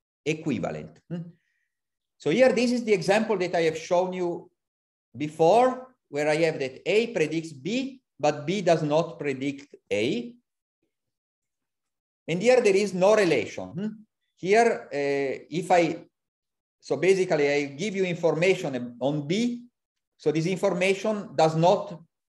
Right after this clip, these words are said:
propagate in A. I have no constraints. Hmm?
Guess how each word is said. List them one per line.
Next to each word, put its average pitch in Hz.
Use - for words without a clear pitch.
propagate 160
in 135
A. 90
I 101
have 135
no 175
constraints. 107
Hmm? 170